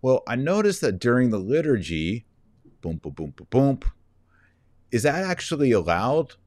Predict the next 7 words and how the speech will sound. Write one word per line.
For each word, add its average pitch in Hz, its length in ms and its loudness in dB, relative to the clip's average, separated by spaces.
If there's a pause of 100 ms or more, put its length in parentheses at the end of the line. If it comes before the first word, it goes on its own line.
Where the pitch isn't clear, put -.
(280)
or 98 80 -4
not? 90 400 -4 (1300)
And 101 120 -4
then 110 140 -2
be 104 100 -4
quiet. - 420 -8 (1500)
Now, 76 260 -10